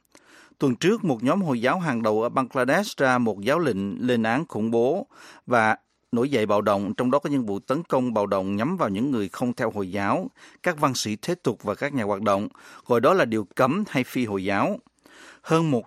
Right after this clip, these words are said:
trăm ngàn học giả Hồi giáo ký tên vào sắc lệnh. Nhà nước Hồi giáo và nhánh Al-Qaeda tuyên bố đã thực hiện một số vụ tấn công, nhưng giới hữu trách Bangladesh tiếp tục khẳng định rằng không có nhóm khủng bố nước ngoài nào hoạt động trên lãnh thổ của Bangladesh.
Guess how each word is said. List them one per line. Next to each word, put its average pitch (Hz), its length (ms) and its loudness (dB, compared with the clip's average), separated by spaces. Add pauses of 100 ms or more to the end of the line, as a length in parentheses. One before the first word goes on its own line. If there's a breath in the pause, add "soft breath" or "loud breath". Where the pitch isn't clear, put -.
(120)
trăm 151 280 2
ngàn 117 220 2
học 104 180 -2
giả 101 180 0
Hồi 113 240 -2
giáo 110 340 0
ký 160 120 -8
tên 135 240 0
vào 110 120 -2
sắc 127 220 -6
lệnh. 104 160 0 (960 loud breath)
Nhà 139 120 4
nước 202 180 4
Hồi 127 200 2
giáo 143 240 4
và 165 100 2
nhánh 131 180 2
Al-Qaeda 147 640 0
tuyên 147 240 -2
bố 180 140 0
đã 160 100 0
thực - 220 -6
hiện 107 320 -2
một 101 160 -4
số 165 300 -2
vụ 117 180 -4
tấn 151 220 -4
công, 135 260 2 (140)
nhưng 123 460 0
giới 131 120 0
hữu 123 120 0
trách 131 200 -2
Bangladesh 120 640 -4
tiếp 190 140 0
tục - 120 -4
khẳng 120 180 -2
định 101 220 -2 (460 loud breath)
rằng 117 180 4
không 135 260 -2
có 135 200 0
nhóm 156 300 0
khủng 117 200 -4
bố 120 160 0
nước 170 180 -4
ngoài 107 200 0
nào 104 240 2
hoạt 98 200 -2
động 98 240 0
trên 120 200 -2
lãnh 101 120 0
thổ 98 180 -4
của 113 140 -6
Bangladesh. 113 720 -2